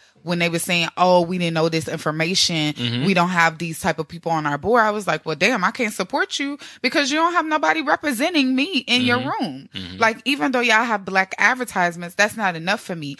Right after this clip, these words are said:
Speaker 1: I'm, like I said, I'm a curvy woman. And if
Speaker 2: Mm-hmm.
Speaker 1: I've,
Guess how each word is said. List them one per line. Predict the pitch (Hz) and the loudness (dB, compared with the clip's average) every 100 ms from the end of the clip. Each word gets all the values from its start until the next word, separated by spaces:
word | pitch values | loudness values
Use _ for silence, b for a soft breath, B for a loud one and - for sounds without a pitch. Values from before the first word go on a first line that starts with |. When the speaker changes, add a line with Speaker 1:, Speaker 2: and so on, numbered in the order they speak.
| B B | B B
Speaker 1:
I'm, | 175 - | -2 0
like | 196 208 | -2 2
I | 202 | 2
said, | - 175 - | 2 -2 2
I'm | 190 | 0
a | 208 | 0
curvy | - - 202 226 220 240 | -2 4 4 4 -2 -6
woman. | 208 175 170 147 156 190 B B - | -4 -2 -2 -2 -4 -8 B B -6
And | 175 | -4
if | 165 | -4
Speaker 2:
Mm-hmm. | 113 131 | -8 0
Speaker 1:
I've, | 175 185 202 208 | 4 4 2 -2